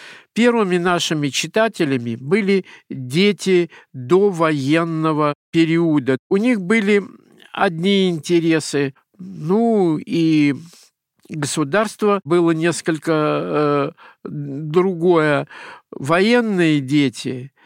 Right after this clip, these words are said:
это новое поколение со своими интересами, со своими задачами. Вот мне вспоминается в связи с этим опубликованная программа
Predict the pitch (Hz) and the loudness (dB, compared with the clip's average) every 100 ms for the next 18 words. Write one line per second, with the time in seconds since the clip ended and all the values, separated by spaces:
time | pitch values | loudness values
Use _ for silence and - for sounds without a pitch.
0 | - - - - _ - _ _ _ _ | -20 -20 -20 -20 _ -20 _ _ _ _
1 | - 180 175 _ _ 190 175 175 160 - | -2 0 -2 _ _ 0 2 2 -2 -12
2 | - 147 175 165 151 139 - 131 147 139 | -8 0 2 2 2 0 -2 -6 -2 0
3 | 160 185 175 165 160 - 160 - 165 180 | 2 2 2 0 0 -2 -4 0 0 2
4 | 196 165 156 151 175 151 - 147 156 196 | 2 2 0 0 -4 -2 0 0 2 2
5 | 190 185 165 156 - 151 - 147 165 175 | 0 -2 0 -2 -2 -4 -2 0 2 0
6 | 139 123 135 131 170 190 - 180 165 165 | -2 -2 -2 0 0 0 -2 -2 -2 -4
7 | - - - 226 - - 135 156 - - | -8 -20 -20 -20 -14 -8 -2 -2 -2 -16
8 | - - 214 151 143 143 156 160 - 151 | -18 -14 -8 -4 -2 0 -2 -4 -4 -6
9 | 135 139 160 180 160 135 - 123 113 - | -4 -2 -2 0 0 -4 -4 -4 -4 -8
10 | - - - - - - 151 151 143 139 | -20 -20 -20 -20 -16 -6 -2 0 0 -2
11 | - 185 190 - 143 117 - - 135 165 | 0 0 0 0 -4 -4 -8 -6 -2 -2
12 | 143 143 135 185 175 170 156 151 139 131 | -2 -2 0 0 2 0 0 0 0 -2
13 | 151 143 135 151 185 202 190 147 123 | -2 -2 -2 0 2 2 0 -2 -4